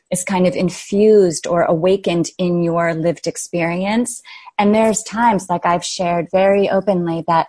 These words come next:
I have been kind of dragged to the underworld,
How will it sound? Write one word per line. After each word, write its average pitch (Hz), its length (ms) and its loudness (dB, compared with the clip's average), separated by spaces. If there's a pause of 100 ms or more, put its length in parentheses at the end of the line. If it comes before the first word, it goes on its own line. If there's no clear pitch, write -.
(420)
I 185 120 4
have 190 220 0
been 180 140 2
kind 185 240 -2
of 175 140 -2
dragged 175 720 -2
to 196 100 -4
the 170 200 -4
underworld, 175 840 0